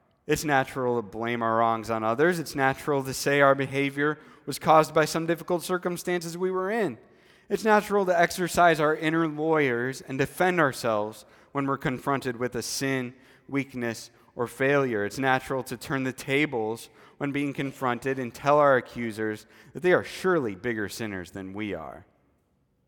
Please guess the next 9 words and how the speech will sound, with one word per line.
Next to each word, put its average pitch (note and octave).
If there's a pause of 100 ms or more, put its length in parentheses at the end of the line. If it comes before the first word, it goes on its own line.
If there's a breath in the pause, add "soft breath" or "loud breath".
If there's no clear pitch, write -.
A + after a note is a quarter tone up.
(1800)
That's C3+
what A#2
Jacob G2+
does F#2+
here. A#1+ (1600)
His D3+
natural F3
inner E3+
lawyer C3